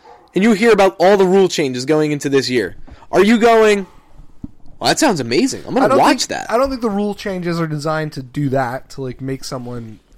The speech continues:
Speaker 2: have an interest in baseball. But I think they're designed to, like, if someone, it doesn't know if they have an interest in baseball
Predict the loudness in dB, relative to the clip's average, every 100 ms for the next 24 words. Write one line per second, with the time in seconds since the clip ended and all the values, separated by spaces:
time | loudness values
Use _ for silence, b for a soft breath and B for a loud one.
0 | -20 -14 -10 -8 -6 -2 -2 -2 -8 -10
1 | -12 -12 -12 -14 -12 -12 -12 -12 -8 -8
2 | -8 -10 -10 -12 -16 -14 -14 -10 -8 -6
3 | -6 -6 -8 -8 -6 -6 -8 -8 -2 -2
4 | -2 -8 -8 -10 -12 -12 -8 -6 -6 -6
5 | -8